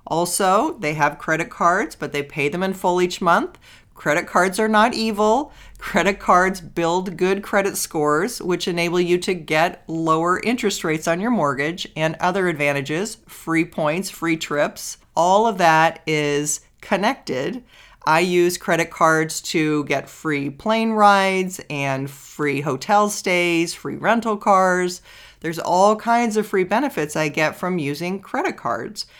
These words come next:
and paying them off every month. So just because you have a credit card doesn't mean it's evil. You just have to pay it off every month.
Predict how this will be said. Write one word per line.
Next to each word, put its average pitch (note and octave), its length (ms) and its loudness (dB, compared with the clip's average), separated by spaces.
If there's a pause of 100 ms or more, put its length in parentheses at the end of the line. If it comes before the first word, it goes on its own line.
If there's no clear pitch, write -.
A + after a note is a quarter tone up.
(360)
and A3 160 0
paying E3+ 260 0
them G#3 160 2
off D4+ 240 2
every B2+ 220 -2
month. B2 360 -4 (300)
So G3+ 180 -6
just D#4+ 380 0
because A3+ 480 2
you G3 140 0
have G#3 160 4
a G#3 80 -2
credit A#3+ 320 -4
card F3+ 480 0
doesn't G#3 360 0
mean A3+ 200 -2
it's A3 200 -2
evil. G3 600 2 (420)
You E3+ 140 -6
just E3 400 -2
have E3+ 180 0
to G3 80 -2
pay F3 220 -2
it E3 80 0
off F#3 340 2
every C#3 260 -4
month. - 400 -10